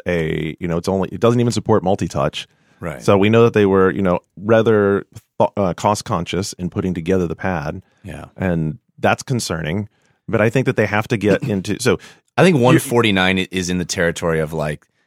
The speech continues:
Speaker 2: this is a cheap piece of junk.
Speaker 1: So you worry about the customer perception thing.
Speaker 2: I mean,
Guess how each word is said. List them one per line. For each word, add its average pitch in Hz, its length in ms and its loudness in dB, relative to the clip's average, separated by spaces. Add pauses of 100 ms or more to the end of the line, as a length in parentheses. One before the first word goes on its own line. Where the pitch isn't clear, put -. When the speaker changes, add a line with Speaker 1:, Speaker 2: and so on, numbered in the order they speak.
(280)
Speaker 2:
this 90 120 -8
is 80 140 -6
a 73 60 -10
cheap - 320 -6 (340)
piece 80 200 -8
of 78 60 -18
junk. 69 380 -14 (840)
Speaker 1:
So - 180 0
you 151 140 6
worry 156 220 6
about 127 180 4
the 117 100 0
customer 113 380 0
perception 87 480 -2
thing. - 140 -6
Speaker 2:
I 120 40 0
mean, 127 180 2